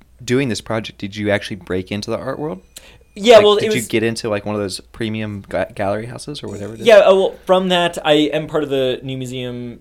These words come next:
Speaker 2: New Ink program, so I had reached out to, um, a, uh, some of the curators there, and basically we set up a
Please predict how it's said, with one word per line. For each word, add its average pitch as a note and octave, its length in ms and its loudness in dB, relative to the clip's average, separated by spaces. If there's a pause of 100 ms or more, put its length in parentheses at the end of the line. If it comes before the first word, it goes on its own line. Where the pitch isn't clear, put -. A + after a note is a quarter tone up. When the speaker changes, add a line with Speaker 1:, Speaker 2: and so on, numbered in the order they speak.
Speaker 2:
New C3+ 140 -6
Ink C3+ 140 -8
program, C#3+ 340 -2
so A#2+ 360 2
I A2+ 480 -4 (260)
had A#2 440 -6
reached C3 260 -6
out B2 260 0
to, A#2 600 -6
um, G#2+ 520 -4 (380)
a, G#2+ 440 -6
uh, F#2+ 540 -8 (640)
some C#3+ 220 -2
of B2+ 60 -4
the A2+ 360 -4 (180)
curators D3+ 320 -6
there, C#3 320 2
and A#2+ 260 -6
basically A#2 600 -4
we A2+ 220 -10
set B2 220 -2
up - 140 -6 (420)
a A2 360 -6